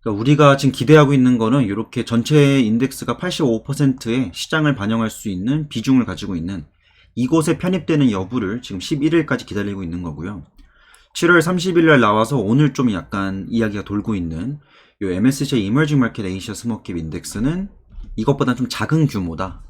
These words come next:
그래서 뭐 엠에스씨아이 한국 증시에 관련된 발표가 십일 일 날 나-, 나오기로 되어 있었는데 지금 공개됐다라고 생각을 하시는 분들도 있을 거예요. 근데 그건 아니고 그 중에 일부인 스몰캡 관련된 게 오늘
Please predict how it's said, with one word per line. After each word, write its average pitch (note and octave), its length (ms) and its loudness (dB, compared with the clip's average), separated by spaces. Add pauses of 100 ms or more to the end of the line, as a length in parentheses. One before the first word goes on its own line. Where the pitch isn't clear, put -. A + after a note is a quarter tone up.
(800)
그래서 D3 180 0
뭐 C3+ 180 6
엠에스씨아이 E3 560 2
한국 F#3 280 2
증시에 D3 800 4
관련된 G#2+ 800 2 (240)
발표가 B2+ 320 0
십일 F3 280 0
일 E3+ 80 4
날 D3 120 6
나-, G2+ 240 0 (100)
나오기로 A2+ 360 0
되어 G#2+ 200 0
있었는데 G#2 400 -2
지금 D3+ 360 0
공개됐다라고 B2 960 0
생각을 D3+ 300 0
하시는 C#3+ 260 -2
분들도 G#2 320 -6
있을 F#2 280 -6
거예요. D#2+ 480 -8 (580)
근데 - 140 -10
그건 C3+ 300 4
아니고 B2 560 4
그 B2 160 0
중에 D3+ 340 4
일부인 C3 640 4
스몰캡 F3+ 600 -2
관련된 G#2 540 -2
게 B2 140 -2
오늘 G#2+ 580 -2